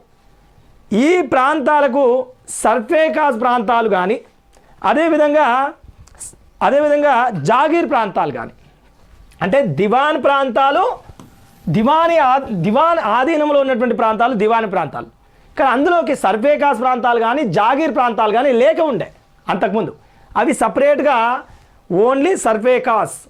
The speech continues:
తెలుసు కదా, రాజు, నిజాం రాజుకి వెళ్ళిపోతుండే అక్కడి నుంచి. రా-, ఇది నిజాం పరిధిలో ఉన్నటువంటి ప్రాంతాలు. So జాగీర్ ప్రాంతాలు ఇలాంటివన్నీ కూడా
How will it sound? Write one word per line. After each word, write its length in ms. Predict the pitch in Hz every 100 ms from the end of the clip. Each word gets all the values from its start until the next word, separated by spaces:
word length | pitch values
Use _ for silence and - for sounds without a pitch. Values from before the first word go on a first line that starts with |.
| -
తెలుసు 200 | 226 233
కదా, 200 | 277 269
రాజు, 400 | 302 233 220 175 -
నిజాం 300 | 196 233 226
రాజుకి 260 | 233 220
వెళ్ళిపోతుండే 480 | 269 196 165 131 120
అక్కడి 240 | - 208 175
నుంచి. 240 | 127 - - _ - _ _ _ -
రా-, 260 | 165 190 190
ఇది 160 | 226 254
నిజాం 380 | 190 190 233 220
పరిధిలో 300 | 208 196 202
ఉన్నటువంటి 460 | 190 170 190 175
ప్రాంతాలు. 460 | 240 180 160 131 120 _ _ _ _ - _ _ _ _ _ _ _ -
So 340 | 302 254 262 285 - -
జాగీర్ 560 | 180 196 254 269 277 226
ప్రాంతాలు 560 | 233 220 226 220 226 - _ _ _ _ -
ఇలాంటివన్నీ 680 | 226 320 349 349 311 269 285
కూడా 500 | 254 277 254 226 262